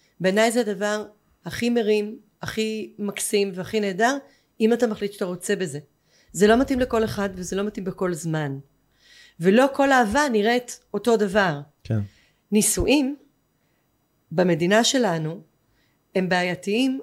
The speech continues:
Speaker 1: כי הם גוררים הרבה מאוד קשיים לאחר מכן, אם אתה או את מחליטים שכרגע סיימנו את הפרק בחיים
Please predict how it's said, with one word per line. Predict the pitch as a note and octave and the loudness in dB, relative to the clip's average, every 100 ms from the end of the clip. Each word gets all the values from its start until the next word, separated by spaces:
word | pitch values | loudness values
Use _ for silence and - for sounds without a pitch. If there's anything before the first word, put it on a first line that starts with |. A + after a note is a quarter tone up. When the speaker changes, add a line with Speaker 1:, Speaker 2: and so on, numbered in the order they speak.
| - | -6
Speaker 1:
כי | G#3 | -4
הם | F#3+ | -2
גוררים | E3 E3+ F3 A#3 B3+ | -2 -6 -2 -2 -2
הרבה | F#3 E3+ A3 | -2 -2 -2
מאוד | A#3 A#3 G#3 G#3 | -2 -2 -2 -2
קשיים | - - F3 F#3+ C4+ D4 _ _ - | -4 -4 -2 0 -2 -4 _ _ -4
לאחר | F3 E3 G#3+ A3+ | -2 0 0 0
מכן, | C4+ B3 - F3 F#3+ F#3 _ _ _ _ - | 0 -2 -4 -4 -4 -10 _ _ _ _ 0
אם | A3 A3+ | 2 2
אתה | A3+ F#3+ F3+ F3+ _ _ - | 0 -4 -4 -8 _ _ -2
או | E3+ | 0
את | F#3+ F#3+ F#3 | 0 -4 -12
מחליטים | F3 G3 C4+ C4+ C4 _ _ _ _ | -12 -6 -4 -4 -6 _ _ _ _
שכרגע | - F#3+ - G3 A#3+ A3+ A3+ - - _ _ | -4 -4 -2 2 2 4 2 0 -8 _ _
סיימנו | - - A#3 A#3+ A#3 | -6 2 4 6 4
את | F3+ D3 | 2 0
הפרק | - G3 F#3 | -4 -2 -4
בחיים | E3 - F3+ E3+ | -8 -8 -6 -6